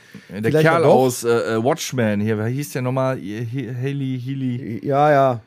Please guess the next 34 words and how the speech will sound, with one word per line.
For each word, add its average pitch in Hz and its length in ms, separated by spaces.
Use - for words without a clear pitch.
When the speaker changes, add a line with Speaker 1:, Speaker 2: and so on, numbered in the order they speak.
Speaker 1:
Jackie 135 320
Speaker 2:
Irgendwie - 20
so. 143 60
Speaker 1:
Earl 151 200
Healy. 180 440
Speaker 2:
Ja, 139 200
Speaker 1:
Der 127 100
hat's 135 140
ja - 60
Speaker 2:
genau. 165 80
Speaker 1:
mal 151 40
versucht, 151 380
zweitausendzehn 156 840
mit 143 240
einer, 131 480
Speaker 2:
Den 160 120
Speaker 1:
äh, - 20
Speaker 2:
fand 240 240
ich 240 80
aber 208 140
zu, 208 280
zu - 180
hässlich, 147 560
äh, 131 280
geschminkt, 135 420
zu 143 140
gruselig. 139 720
Freddy 156 320
Krüger 170 460
mit 135 320
Robert 143 320
Englund 196 360
war 175 220
irgendwie 185 480